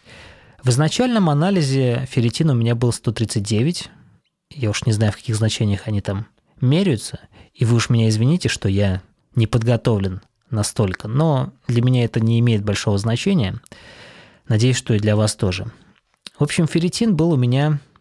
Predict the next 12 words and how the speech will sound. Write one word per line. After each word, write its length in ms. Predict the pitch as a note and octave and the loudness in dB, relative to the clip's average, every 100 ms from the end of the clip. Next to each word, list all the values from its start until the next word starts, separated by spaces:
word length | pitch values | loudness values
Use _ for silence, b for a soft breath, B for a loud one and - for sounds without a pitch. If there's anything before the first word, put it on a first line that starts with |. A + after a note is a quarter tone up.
| _ _ - _ _ | _ _ -20 _ _
сто 220 | - - | -4 -2
тридцать 300 | G#2+ G#2+ A2 | 0 0 -2
девять, 440 | G2+ F#3 A3+ - - | -2 0 0 -4 -4
и 80 | D#3+ | 0
он 180 | G3 G3+ | 2 0
снизился 540 | - C#3+ C3+ - A#2+ | 0 0 0 0 -4
до 360 | G#2+ A2 C3+ C3 | -2 0 0 -2
тридцати 680 | - A#2 - - B2+ B2+ - | -4 -6 -6 -4 -2 -2 -4
девяти. 600 | - A2 G#2+ A2 - G#2+ G#2+ - _ _ _ B B B B B B B B - | -4 0 0 0 -2 -4 -4 -12 _ _ _ B B B B B B B B -2
Это 680 | C#3 - G#3 G#3 G#3+ G#3+ - _ _ _ - | -2 0 0 0 -2 -4 -12 _ _ _ 0
низкий 420 | B2+ B2+ - A#2 | 2 2 0 -4
показатель. 680 | - - G#2+ G2+ F#2+ - | -4 -2 -2 -2 -6 -10